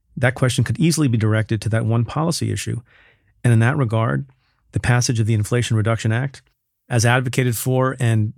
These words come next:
beautifully explained by Energy Secretary Jennifer Granholm, and other polling that shows that people are, in fact, in this country and elsewhere, coming to their senses, gives me some hope. So if we can make the kind of progress we've made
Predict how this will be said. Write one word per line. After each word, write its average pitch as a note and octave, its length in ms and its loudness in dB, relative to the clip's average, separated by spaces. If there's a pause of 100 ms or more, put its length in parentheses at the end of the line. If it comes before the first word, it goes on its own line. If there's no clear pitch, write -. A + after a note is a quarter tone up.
beautifully A#2+ 380 0
explained A#2+ 540 -2 (560)
by A#2+ 120 2
Energy A#2+ 280 2
Secretary A2+ 640 -2 (180)
Jennifer A2+ 300 0
Granholm, A#2+ 580 -2 (520)
and B2 120 2
other E3+ 180 4
polling G3 400 0
that G#2+ 100 0
shows A2 300 0
that G#2+ 100 -4
people C#3 320 -4
are, D#3+ 180 0
in F3+ 80 2
fact, G#2 380 -4
in C#3 120 2
this D#3+ 140 0
country A#2+ 380 -2
and A2+ 100 2
elsewhere, G2+ 440 -4 (600)
coming C3 260 2
to B2+ 100 2
their C3+ 120 2
senses, A#2+ 640 -2 (720)
gives C3+ 200 2
me B2 80 4
some A2 180 0
hope. G2+ 200 -2
So A#2+ 80 0
if - 100 -2
we G3+ 80 0
can F#3+ 140 0
make D#3 140 0
the - 80 -2
kind C3 200 0
of A2 60 -2
progress B2 400 -2
we've A2+ 120 2
made G#2+ 300 0